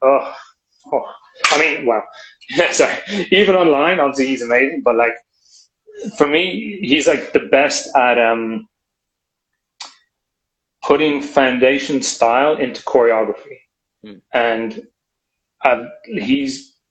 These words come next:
Speaker 1: the best I've seen at shaping freestyle into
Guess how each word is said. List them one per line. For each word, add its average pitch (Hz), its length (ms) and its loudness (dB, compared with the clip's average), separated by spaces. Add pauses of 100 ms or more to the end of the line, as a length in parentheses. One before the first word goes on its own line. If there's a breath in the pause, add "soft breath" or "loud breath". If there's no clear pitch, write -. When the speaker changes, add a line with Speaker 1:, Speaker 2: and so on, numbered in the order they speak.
(220)
Speaker 1:
the 120 60 2
best 127 300 0
I've 127 140 4
seen 120 320 -2
at 113 320 0 (460 loud breath)
shaping 135 800 -2 (180)
freestyle 110 800 0 (400)
into 117 720 -2